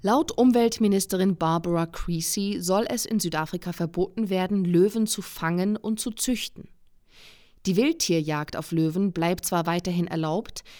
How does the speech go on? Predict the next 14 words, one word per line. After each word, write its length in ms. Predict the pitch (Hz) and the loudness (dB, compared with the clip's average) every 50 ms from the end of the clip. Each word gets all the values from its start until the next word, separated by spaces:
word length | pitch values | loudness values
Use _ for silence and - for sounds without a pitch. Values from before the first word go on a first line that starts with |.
| - - | -20 -6
jedoch 340 | _ 180 165 214 240 247 - | _ -2 0 0 -2 0 -2
sollen 380 | - - 208 196 208 214 196 175 | -2 0 2 4 4 4 2 4
Löwen 380 | 165 165 180 180 196 226 214 | 4 2 2 2 0 -2 -2
aus 180 | - 170 165 - | -2 -4 -6 -6
Gefangenschaft 880 | - 160 - - - 247 240 196 160 - - 151 156 165 - _ - _ _ | -8 -12 -10 -6 -4 -2 0 0 -2 -4 -4 -6 -8 -8 -10 _ -20 _ _
nicht 380 | _ 185 214 262 277 - - - | _ 2 2 2 2 0 -6 -4
mehr 300 | 190 175 175 185 208 208 | -2 -2 0 -2 -4 -6
gejagt 480 | - 226 220 214 214 202 185 - - 151 | -6 -4 -2 0 0 -2 -2 -6 -8 -8
werden 260 | 151 147 147 143 143 | -8 -6 -6 -8 -10
dürfen. 380 | - 143 139 - - - 170 - _ _ _ _ _ _ _ _ _ _ | -10 -12 -14 -14 -16 -20 -20 -20 _ _ _ _ _ _ _ _ _ _
Allein 380 | - 202 208 220 247 285 349 359 | -4 -2 0 2 2 2 2 0
in 140 | - 277 262 | 0 0 -2
der 140 | 254 233 | -2 -2
Catering-Branche 1200 | 226 - - 202 226 254 269 - 208 185 170 160 160 160 156 151 151 156 151 147 - - - 165 | -4 -6 -6 -2 -2 -2 -2 -2 -4 -2 -2 -2 -4 -6 -6 -8 -8 -6 -8 -10 -10 -12 -14 -18